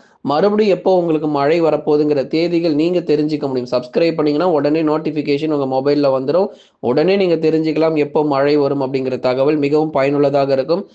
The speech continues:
நண்பர்கள், உறவினர்கள் எல்லாருக்கும் தெரியப்படுத்த ஷேர் பண்ணுங்க, அவங்களும் பார்த்து பயன்பெற்றுக் கொள்ளட்டும். தமிழகத்தில் பெரும்பாலான பகுதிகளில் வானம் ஓரளவு மேகமூட்டமாக காட்சியளித்தாலும்,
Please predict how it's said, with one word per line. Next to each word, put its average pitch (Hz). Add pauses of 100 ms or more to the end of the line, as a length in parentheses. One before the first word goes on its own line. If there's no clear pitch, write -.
(220)
நண்பர்கள், 196
உறவினர்கள் 170
எல்லாருக்கும் 151
தெரியப்படுத்த 147
ஷேர் 131
பண்ணுங்க, 135
அவங்களும் 131
பார்த்து 123
பயன்பெற்றுக் 117
கொள்ளட்டும். 110 (580)
தமிழகத்தில் 208
பெரும்பாலான 180
பகுதிகளில் 160 (240)
வானம் 156
ஓரளவு 156
மேகமூட்டமாக 151
காட்சியளித்தாலும், 143